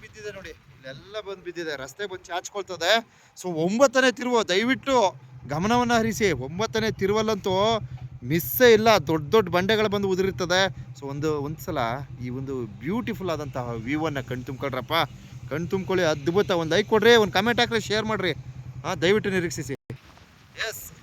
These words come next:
ನೋಡಿ, ಇಲ್ಲೂ ಒಂದು ಬಂಡೆ ಬಂದು ಬಿದ್ದಿದೆ ನೋಡ್ರಿ. ಹಾ, ಇದು ಆವಾಗವಾಗ ಬೀಳ್ತಾನೆ ಇರ್ತವೆ, ಮೇಲಿಂದ ಬಂದು ಉದುರ್ತಾ ಇರ್ತವೆ. ಇಲ್ಲೂ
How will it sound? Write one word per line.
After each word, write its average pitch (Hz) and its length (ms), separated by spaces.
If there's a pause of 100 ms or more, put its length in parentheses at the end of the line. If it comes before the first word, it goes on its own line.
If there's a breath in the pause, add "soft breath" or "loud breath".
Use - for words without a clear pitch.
ನೋಡಿ, 175 160
ಇಲ್ಲೂ 214 160
ಒಂದು 220 160
ಬಂಡೆ 220 200
ಬಂದು 208 160
ಬಿದ್ದಿದೆ 196 300
ನೋಡ್ರಿ. 170 220 (840)
ಹಾ, 165 120 (180)
ಇದು 202 160 (1300)
ಆವಾಗವಾಗ 233 460 (100)
ಬೀಳ್ತಾನೆ 190 360
ಇರ್ತವೆ, 196 260 (140)
ಮೇಲಿಂದ 190 380
ಬಂದು 180 200
ಉದುರ್ತಾ 180 340
ಇರ್ತವೆ. 156 280 (1600)
ಇಲ್ಲೂ 185 160